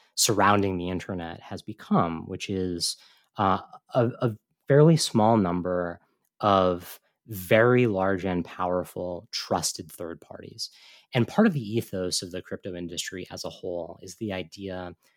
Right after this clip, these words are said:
that trusted third parties are security holes, right? There is an extraordinary amount of risk that we take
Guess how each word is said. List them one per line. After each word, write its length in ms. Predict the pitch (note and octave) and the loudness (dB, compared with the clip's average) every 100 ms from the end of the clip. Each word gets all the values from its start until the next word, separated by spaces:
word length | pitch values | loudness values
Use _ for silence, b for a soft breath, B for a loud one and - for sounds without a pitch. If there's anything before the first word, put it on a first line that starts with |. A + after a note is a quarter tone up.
| _ - | _ -6
that 180 | G#2 - | -6 -4
trusted 600 | - - C#3 - D3+ B2+ | -6 0 0 2 0 -2
third 380 | - G2+ F#2+ E2 | -6 -8 -10 -10
parties 680 | - F2 F2 E2+ F2 - - _ | -4 -4 -4 -8 -4 -6 -6 _
are 80 | F#2 | -4
security 640 | - - - E3 C3+ F#2+ | -2 -2 -2 2 2 0
holes, 420 | D#2 - - - - | -8 -12 -12 -14 -10
right? 140 | F#2+ | -8
There 180 | - A2 | 0 2
is 140 | A2 | 2
an 100 | G#2+ | 2
extraordinary 720 | G2 - - F3 G3+ E3+ B2 | -2 -2 -2 0 2 4 2
amount 220 | G2+ F#2 F2+ | 0 -4 -6
of 80 | D#2+ | -10
risk 520 | F2+ F#2+ F2 - - | -10 -4 -4 -4 -10
that 160 | - - | -14 -16
we 80 | E2+ | -16
take 460 | - - - - | -16 -18 -18 -20